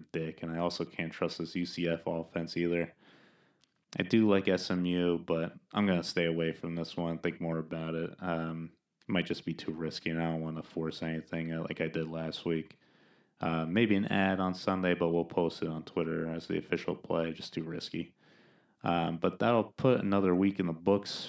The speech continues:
for this college football season. Already week five coming up, and I'm just as excited as week one.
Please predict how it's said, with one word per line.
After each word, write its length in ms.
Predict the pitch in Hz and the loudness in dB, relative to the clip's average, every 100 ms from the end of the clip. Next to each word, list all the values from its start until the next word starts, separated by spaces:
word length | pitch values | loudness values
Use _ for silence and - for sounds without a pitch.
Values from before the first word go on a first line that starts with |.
| - | -2
for 80 | - | -2
this 120 | - | 0
college 380 | - 87 85 - | -2 0 0 -4
football 500 | - 101 - 98 95 | -8 -8 0 2 2
season. 600 | - 101 95 95 92 92 | 2 2 2 2 -2 -4
Already 340 | 90 90 90 87 | -2 2 4 2
week 240 | 85 87 | 0 -2
five 460 | - 90 87 85 85 | 2 4 6 4 0
coming 300 | - 90 87 | -2 -2 0
up, 260 | 85 - | -2 -2
and 140 | 87 82 | -6 -4
I'm 160 | 82 | -6
just 360 | 82 - - - | -4 -6 -6 -4
as 200 | 90 78 | -2 -2
excited 360 | - - 90 85 | -4 2 2 2
as 120 | 95 | 0
week 180 | 90 - | 0 0
one. 240 | 92 92 | 0 0